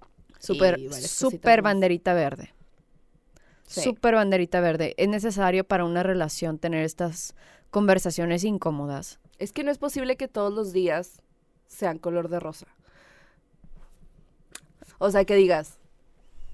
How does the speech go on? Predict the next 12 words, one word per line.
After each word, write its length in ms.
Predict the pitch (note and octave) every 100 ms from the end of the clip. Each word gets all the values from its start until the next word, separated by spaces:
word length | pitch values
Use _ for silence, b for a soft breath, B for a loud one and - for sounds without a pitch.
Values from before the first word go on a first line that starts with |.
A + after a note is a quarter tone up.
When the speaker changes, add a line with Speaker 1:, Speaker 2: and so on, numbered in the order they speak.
| -
Speaker 2:
"Mm, 640 | G3 G3 G3 F#3+ F#3+ F#3 F#3
hoy 460 | - A#3 C4 C#4+ D4+
no 140 | C#4
nos 140 | B3 B3
peleamos, 540 | A3+ F3 C#3 C3+ - -
hoy 300 | A3 B3 C#4
no 100 | C#4
tuvimos 260 | C4 B3+
ninguna 240 | B3+ G#3 G3+
diferencia, 640 | G3 F#3 D3 C#3+ - - B B
mañana 360 | - F#3+ G3 A#3
tampoco, 580 | C#4+ A3 - D#3 -